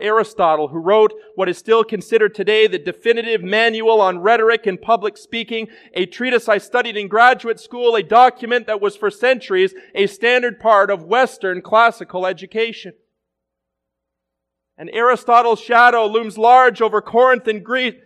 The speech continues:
Greece, and this was part of their heritage. It was part of the culture that the Greeks were proud of. They prized eloquence. They prized public speaking, oratory,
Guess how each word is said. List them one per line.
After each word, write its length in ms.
Greece, 380
and 100
this 160
was 140
part 240
of 60
their 160
heritage. 600
It 60
was 160
part 240
of 80
the 80
culture 500
that 180
the 60
Greeks 380
were 140
proud 400
of. 200
They 140
prized 520
eloquence. 720
They 100
prized 640
public 320
speaking, 600
oratory, 880